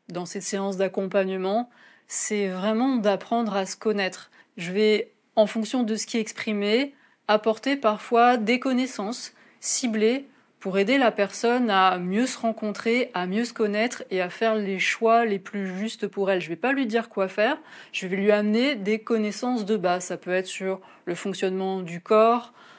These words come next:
à différents niveaux, niveau digestif, nerveux, et cetera. Ça peut être au niveau des fonctionnements des relations, ça peut être au niveau psychologique, au niveau des émotions, au niveau du stress.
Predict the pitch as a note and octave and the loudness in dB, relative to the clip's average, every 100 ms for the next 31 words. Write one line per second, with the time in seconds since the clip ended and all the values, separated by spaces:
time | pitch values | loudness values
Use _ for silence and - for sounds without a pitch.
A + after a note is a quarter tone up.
0 | - F3 E3 F3 F#3 F3 F#3 G#3+ G3 G3+ | -6 -4 -4 -4 -4 -2 -2 -2 0 0
1 | G3+ F3 E3 D#3 D#3+ F#3+ G3 - F#3 F#3 | -2 -4 -10 -10 -6 -4 -6 -8 -8 -8
2 | F#3 F3+ F#3 F3 F#3 F3+ F3 E3 G3 F#3 | -8 -8 -6 -6 -4 -4 -6 -6 -4 -2
3 | F#3 - E3+ F3 F3+ F3+ F3 F3+ F3+ F3+ | -4 -6 -6 -8 -6 -6 -4 -4 -4 -4
4 | F3 F#3+ - F3+ F#3 F3+ F3 E3+ F3+ F#3 | -6 -8 -8 -6 -6 -6 -6 -4 0 0
5 | G#3 - G3 G#3+ - - - - - - | 0 -2 -4 -6 -10 -20 -20 -18 -6 -2
6 | F3+ F#3+ F#3 F#3+ F#3 F3 G3 F#3+ G#3 A3 | 0 0 -2 -2 -4 -2 -2 -2 -4 0
7 | A3 A3+ G3+ G#3 G#3 F3+ F3+ F#3 F3 F#3 | 0 0 -2 -4 -4 -4 -4 -4 -4 -4
8 | F3 F#3+ G3+ A3 - G#3 G#3 G3+ F3+ F#3 | -2 -2 0 -2 -4 -4 -4 -4 -6 -4
9 | F3 F#3 G3 A3 - - G3+ G3+ - | -4 -4 -4 -4 -8 -2 0 0 -4